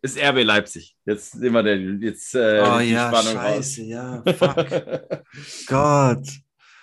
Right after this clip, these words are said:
Speaker 1: So,
Speaker 2: Ja, das
Speaker 1: und
Speaker 2: ist peinlich, das muss man schon wissen,
Speaker 1: Ach,
Speaker 2: eigentlich.
Speaker 1: ja, ja, geht eigentlich. Fand ich schon, weiß ich nicht. Also, der hat ja auch nicht lange da gespielt, meine ich, war Stuttgart und dann ist er dann für fünfhunderttausend, glaub ich, hab ich gesehen, gewechselt, irgendwie dann, ja.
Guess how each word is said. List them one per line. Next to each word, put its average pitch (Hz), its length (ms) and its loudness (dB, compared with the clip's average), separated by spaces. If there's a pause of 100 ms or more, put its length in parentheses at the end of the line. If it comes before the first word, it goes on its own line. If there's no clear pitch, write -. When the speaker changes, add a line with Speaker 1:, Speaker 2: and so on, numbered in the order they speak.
(240)
Speaker 1:
So, 117 480 0
Speaker 2:
Ja, - 60 0
das 147 120 8
Speaker 1:
und - 40 2
Speaker 2:
ist 95 60 -4
peinlich, 113 320 0
das 120 120 -8
muss 147 140 -4
man 110 100 -8
schon 104 160 -8
wissen, 104 240 -6
Speaker 1:
Ach, 139 340 2
Speaker 2:
eigentlich. 123 100 -4
Speaker 1:
ja, 180 480 6
ja, 170 320 4
geht 120 420 -6
eigentlich. 95 640 -16
Fand 143 180 -4
ich 120 120 -6
schon, 131 360 -4 (320)
weiß 127 220 -2
ich 135 80 -6
nicht. 117 160 -4
Also, 127 320 -2
der 117 160 -8
hat 165 140 -4
ja 160 80 -4
auch - 20 -6
nicht 117 120 -10
lange 131 200 -4
da 127 80 -2
gespielt, 143 480 -10
meine 139 180 -6
ich, 127 100 -10
war 123 140 -4
Stuttgart 147 500 -4
und 117 100 -12
dann 127 200 -10
ist 123 80 -18
er 123 80 -8
dann 120 280 -10 (340)
für 107 100 -18
fünfhunderttausend, 131 720 -8
glaub 139 120 -8
ich, 131 40 -6
hab 135 80 -8
ich - 80 -20
gesehen, 135 480 -8
gewechselt, 127 540 -8
irgendwie 123 380 -8
dann, 117 160 -8
ja. 101 260 -6